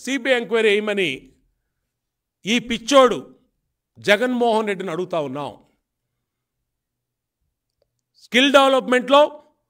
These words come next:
రాష్ట్రంలో యువత ఉద్యోగాలు ఇవ్వటం తప్ప పిచ్చోడు జగన్మోహన్ రెడ్డి చెప్పాలి నువ్వు. ఈ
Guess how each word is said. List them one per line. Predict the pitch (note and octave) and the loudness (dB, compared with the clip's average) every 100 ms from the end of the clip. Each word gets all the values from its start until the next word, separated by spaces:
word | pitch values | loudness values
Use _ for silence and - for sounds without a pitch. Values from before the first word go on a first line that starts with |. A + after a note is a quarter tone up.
| _ _ _ _ _ _ _ _ _ _ - | _ _ _ _ _ _ _ _ _ _ 2
రాష్ట్రంలో | A3 D4 D4 D#4 D4+ C#4+ | 6 6 4 4 4 4
యువత | C#4 C#4+ C4 | 2 -2 -2
ఉద్యోగాలు | G#3 C4+ C4 C4 | 2 2 4 2
ఇవ్వటం | B3 B3 A#3+ F#3 - _ _ - | 2 2 0 -2 -10 _ _ -2
తప్ప | G3+ - B3+ B3 | 0 4 4 4
పిచ్చోడు | A3+ B3 A#3 G3+ | -2 0 0 0
జగన్మోహన్ | G#3+ A3 A3+ A3 | 0 0 0 0
రెడ్డి | A3 G#3+ | -2 -4
చెప్పాలి | G#3 G#3+ G#3+ | -4 -2 -2
నువ్వు. | D3 - _ _ - _ _ _ _ _ _ _ _ _ _ _ _ _ _ _ _ _ | -4 -10 _ _ -20 _ _ _ _ _ _ _ _ _ _ _ _ _ _ _ _ _
ఈ | G3+ | 0